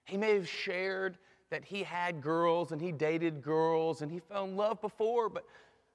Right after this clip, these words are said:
no big deal. If she doesn't find out, it, it's really not that big of a deal, right? A ring that he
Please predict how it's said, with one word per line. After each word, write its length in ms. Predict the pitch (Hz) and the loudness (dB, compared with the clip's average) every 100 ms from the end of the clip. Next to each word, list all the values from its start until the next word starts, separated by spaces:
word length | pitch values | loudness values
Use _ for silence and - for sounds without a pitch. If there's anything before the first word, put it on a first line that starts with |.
| _ _ | _ _
no 180 | 131 156 | 0 0
big 280 | 139 135 110 | 2 -4 -4
deal. 380 | 147 170 165 - | -2 2 0 0
If 120 | 170 | -6
she 240 | - 226 | -6 -2
doesn't 300 | 214 208 185 | 0 0 -2
find 300 | - 185 180 | -6 -4 -2
out, 240 | 202 202 202 | 0 0 0
it, 120 | 185 - | -6 -10
it's 200 | 156 - | -14 -4
really 180 | 170 196 | 0 0
not 220 | 156 151 | -2 -4
that 160 | 156 139 | -6 -4
big 160 | 160 | -6
of 80 | 139 | -6
a 80 | 131 | -8
deal, 220 | 165 127 | -6 -4
right? 280 | 113 135 165 _ _ _ _ _ _ _ _ _ _ _ _ _ - | -4 -8 -12 _ _ _ _ _ _ _ _ _ _ _ _ _ -6
A 100 | 139 | -2
ring 260 | 160 170 156 | 2 2 0
that 120 | 135 | -2
he 280 | 143 151 | -2 -6